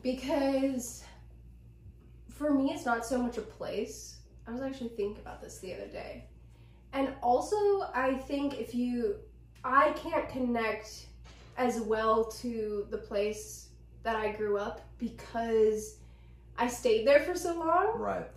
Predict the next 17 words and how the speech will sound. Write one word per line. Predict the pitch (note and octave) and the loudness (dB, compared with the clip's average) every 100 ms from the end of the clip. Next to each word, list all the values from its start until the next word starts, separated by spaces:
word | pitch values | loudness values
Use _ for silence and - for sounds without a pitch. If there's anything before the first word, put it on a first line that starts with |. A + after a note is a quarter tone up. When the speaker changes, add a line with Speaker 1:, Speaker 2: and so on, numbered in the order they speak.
| - - - - | -20 -20 -20 0
Speaker 1:
Like, | B3+ A#3 G#3+ - - | 4 6 4 2 2
um, | A#3+ A3+ G#3+ G#3 - - - | 2 4 2 -2 -8 -18 -18
for | - | -2
those | A#3 A3+ | 2 2
who | B3 | 2
don't | A3 G#3 | 0 0
know, | G3+ G#3 | 0 -2
I | G3+ G#3+ G#3+ G3+ G3 - - - - - | 0 2 2 2 -2 -14 -20 -20 -20 -18
s-, | - - - - | -14 -12 -10 -4
I | A3 G#3+ G#3 | 2 2 4
lived | A3+ A#3 A3+ A3 | 4 6 4 0
in | - A3 A3 G#3+ G#3+ G3+ - | -2 2 4 4 2 0 -2
the | A3 | -2
middle | A3 G#3+ | 0 2
of | G#3+ | 0
Pennsylvania | A3 G#3+ A3 G#3 G3 G3 G3 G3 F#3+ | 0 -2 0 0 0 0 0 -4 -4
until | A3+ A#3+ A3 G#3+ G#3+ G#3 F#3+ - | -4 -4 -4 -4 -2 -2 -2 -6